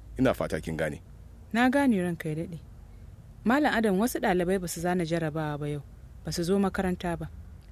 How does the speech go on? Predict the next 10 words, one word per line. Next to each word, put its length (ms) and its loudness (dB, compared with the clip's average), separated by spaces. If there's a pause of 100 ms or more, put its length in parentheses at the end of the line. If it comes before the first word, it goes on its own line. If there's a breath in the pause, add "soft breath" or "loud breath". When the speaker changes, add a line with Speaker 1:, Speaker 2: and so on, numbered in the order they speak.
(240)
Speaker 1:
Haba, 240 8 (160)
su 160 4
wane 200 10
ne? 140 6 (520)
Speaker 2:
Baraka 460 6
Musa 300 2
da 80 0
Hansatu 400 -6
Idi. 260 -8 (1000)
Speaker 1:
Af, 220 6